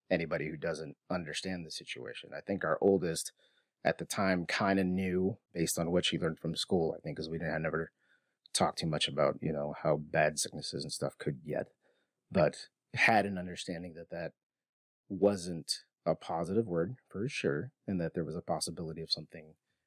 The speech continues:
bad coming of that. But we also, I think, had instilled into her, keep the positive side up, 'cause we're looking not that way. We're not looking down, we're looking up, right? So, I mean,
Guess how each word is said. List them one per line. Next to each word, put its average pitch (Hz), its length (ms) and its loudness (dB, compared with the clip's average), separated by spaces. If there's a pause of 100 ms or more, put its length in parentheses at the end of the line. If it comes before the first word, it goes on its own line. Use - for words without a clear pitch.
bad 82 280 0
coming 87 360 -4
of 131 180 6
that. - 200 -10 (400)
But 87 260 0 (360)
we 107 180 0
also, 85 240 -6
I 85 80 -12
think, - 220 -10
had - 160 -10
instilled 80 400 -6
into 78 280 -10 (160)
her, 82 360 2 (800)
keep - 280 -2
the 85 120 2
positive 80 500 -6
side - 320 -8
up, - 220 4
'cause 82 160 -8
we're 80 160 -12
looking 78 460 -8 (200)
not 82 520 -2 (640)
that 87 260 2
way. 73 100 0
We're 73 120 -2
not 87 140 -4
looking 85 240 -2
down, 78 220 -2
we're 78 100 -2
looking 78 260 -6
up, - 140 -10 (400)
right? - 180 -8 (920)
So, 78 460 2
I 90 40 6
mean, 101 360 6